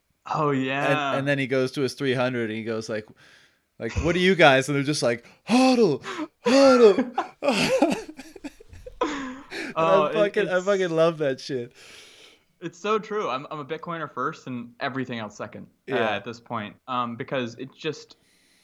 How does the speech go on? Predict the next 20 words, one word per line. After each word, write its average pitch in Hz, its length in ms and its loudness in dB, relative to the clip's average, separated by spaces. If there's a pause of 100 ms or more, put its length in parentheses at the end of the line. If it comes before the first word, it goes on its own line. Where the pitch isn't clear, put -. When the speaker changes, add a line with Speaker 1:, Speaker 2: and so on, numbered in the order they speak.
(640)
Speaker 1:
it 120 180 -8
creates 175 360 -4
a 170 40 -8
form 147 580 -4
of 117 340 -2
community 151 760 -2
and, 110 640 -4 (840)
ah, 120 360 -12
man, 104 460 -4
it 120 440 -4
is 117 560 -6 (260)
unlike 120 420 -2
any 120 220 -4
other 110 340 -4
group 113 300 -8
I've 101 120 -4
been 107 120 -6
a - 40 -8
part 101 280 -6
of. 98 260 -10